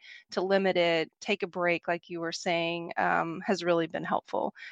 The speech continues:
while also alongside finding some very specific ways to be engaged and be involved.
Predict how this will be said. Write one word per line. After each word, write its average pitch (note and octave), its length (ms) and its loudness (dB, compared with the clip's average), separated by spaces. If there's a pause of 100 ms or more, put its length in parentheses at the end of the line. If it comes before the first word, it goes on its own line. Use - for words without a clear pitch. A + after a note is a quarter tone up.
(120)
while F#3+ 320 8
also G3 440 4
alongside E3 580 2
finding F3 280 0
some F3 220 -12
very E3+ 260 -2
specific - 520 -14
ways E3 460 -6
to - 100 -12
be F3+ 240 -6
engaged D#3 540 -4
and E3+ 120 -12
be D#3+ 140 -12
involved. - 520 -6